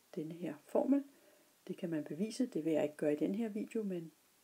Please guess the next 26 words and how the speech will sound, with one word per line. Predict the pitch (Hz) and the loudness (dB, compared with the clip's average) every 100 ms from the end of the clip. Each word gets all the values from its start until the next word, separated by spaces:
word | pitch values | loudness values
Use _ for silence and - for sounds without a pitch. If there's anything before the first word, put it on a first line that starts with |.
| _ | _
men | 185 | -10
de | 160 202 | -4 -2
af | 170 | -2
jer, | 160 | -2
der | 180 | -2
er | 170 | -2
interesseret | 151 - - 269 269 | -2 -4 -4 0 2
i | 233 | 0
det, | 214 | -4
kan, | 214 208 196 _ _ _ - _ _ | -8 -8 -8 _ _ _ -20 _ _
kan | - | -8
selv | 208 180 - | 4 4 4
prøve | - 185 | 4 8
at | 208 | 8
bevise | 220 202 196 - | 6 0 -4 0
det, | 226 | 2
eller | 185 180 | 2 2
se | 175 - - | 2 2 2
beviset, | - 170 165 - 185 175 - | -2 -4 -6 -4 -2 -2 -2
øhm, | 175 160 156 - | -2 -2 -4 -6
i | 170 | -4
bogen | - 160 165 165 | 4 4 4 0
eller | 147 143 | -2 -2
på | 160 | -2
bogens | - 147 160 - | 2 0 0 -8
hjemmeside. | 156 139 135 - 156 147 | -2 -2 -2 -6 -2 -2